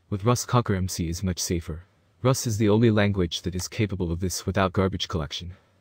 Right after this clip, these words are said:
Rust also eliminates the corruption of shared data through concurrent access, which is also known as data races. Mozilla, the official creator of Rust,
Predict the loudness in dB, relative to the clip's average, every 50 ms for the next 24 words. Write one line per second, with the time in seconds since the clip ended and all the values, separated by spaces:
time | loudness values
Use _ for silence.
0 | _ _ 2 2 2 4 4 4 4 4 2 2 2 4 4 4 4 4 4 4
1 | 2 2 -2 -6 -8 -8 -6 0 2 2 2 2 -2 -2 -2 -2 -2 -2 -2 0
2 | 2 2 0 2 2 2 2 2 0 0 -2 -4 -2 -2 -4 -4 -2 0 0 0
3 | 0 -2 -4 -4 -6 -8 -8 -8 -8 -10 -10 -12 -14 -16 _ _ -6 -4 -4 -2
4 | 2 4 4 4 4 2 0 2 2 2 2 0 0 -2 0 0 0 0 2 0
5 | -2 -2 -4 -6 -8 -10 -12 -14 -16 -18 _ _ _ _ _ _ _ -2 0 2
6 | 4 4 4 4 4 2 2 2 0 0 2 0 0 -2 0 2 2 4 4 2
7 | 0 0 0 -2 -2 -2 -2 -4 -8 -12 -14 -16